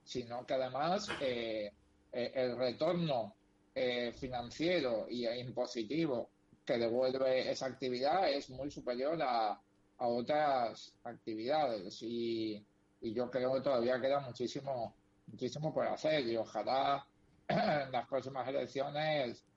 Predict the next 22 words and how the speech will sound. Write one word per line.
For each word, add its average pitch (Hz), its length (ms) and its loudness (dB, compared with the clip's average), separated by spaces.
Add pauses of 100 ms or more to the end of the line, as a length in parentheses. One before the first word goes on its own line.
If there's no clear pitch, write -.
(280)
tengamos 127 420 -2
más 139 160 2
diputados, 135 920 -4 (340)
¿no? 135 340 0
Para 117 260 4
poder, 120 680 0
para 117 240 -2
poder 120 220 -2
hacer 127 240 -2
mucho 120 300 -12
más. - 260 -12 (320)
Aunque 160 340 2
ya 160 160 0
digo, 127 440 0 (100)
creo 139 340 0
que 117 320 -2 (640)
ha 123 80 2
habido 131 260 4
avances, 120 540 -2
¿no? 143 180 0
En 127 120 -2
esta 117 460 0